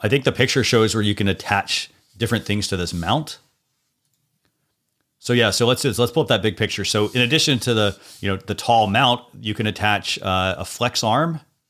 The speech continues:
So you could attach a phone to this. You can also have a solid arm that also attaches to it. Um, the benefit there is so that you basically can build,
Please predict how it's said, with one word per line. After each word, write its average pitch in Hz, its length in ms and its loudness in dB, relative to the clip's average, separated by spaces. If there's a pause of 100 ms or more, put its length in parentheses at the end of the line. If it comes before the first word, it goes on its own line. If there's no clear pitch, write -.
(760)
So - 120 -2
you 117 120 4
could 110 140 4
attach 104 340 0
a 101 60 -2
phone 117 340 0
to 135 100 -2
this. 123 300 2
You 110 80 -4
can 98 100 -4
also 110 460 -2
have 95 200 2
a 87 80 -4
solid 113 400 2
arm 98 360 2
that 92 100 0
also 92 300 -2
attaches 92 420 -4
to 98 160 -2
it. 95 180 -4 (360)
Um, 85 380 -2 (140)
the 101 100 -8
benefit 113 380 0
there 104 240 4
is 92 80 -2
so 98 180 0
that 92 240 -2 (560)
you 110 140 -2
basically 113 360 4
can 98 280 -2
build, 117 400 2